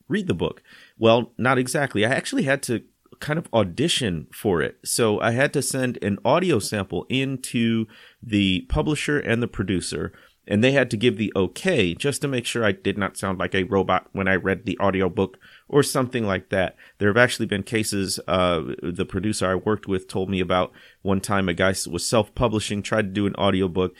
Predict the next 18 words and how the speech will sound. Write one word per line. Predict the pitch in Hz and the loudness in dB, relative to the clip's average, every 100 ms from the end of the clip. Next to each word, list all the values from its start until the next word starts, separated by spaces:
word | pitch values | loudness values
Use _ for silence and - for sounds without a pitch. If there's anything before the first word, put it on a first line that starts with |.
| - - - | -20 -14 -4
just | 180 - | -4 -4
couldn't | - 196 165 123 _ | 0 2 2 -2 _
read | 95 95 175 208 | -6 0 2 4
it | 107 104 - _ _ | 4 4 -2 _ _
in | 135 139 | 2 2
an | 131 | 4
audiobook | 139 139 127 117 117 | 6 6 6 2 0
format. | 156 180 104 | 0 0 0
It's | 120 - | 0 0
just | 165 | 0
very | 185 175 | 4 4
different. | 151 156 98 - | 4 0 0 -4
So | - 139 123 - _ _ | 4 4 4 0 _ _
anyway, | 156 180 123 101 | 2 4 4 6
I | 123 | 4
went | 170 | 2
to | - | 0
Atlanta, | 127 131 160 160 160 | -2 2 4 4 2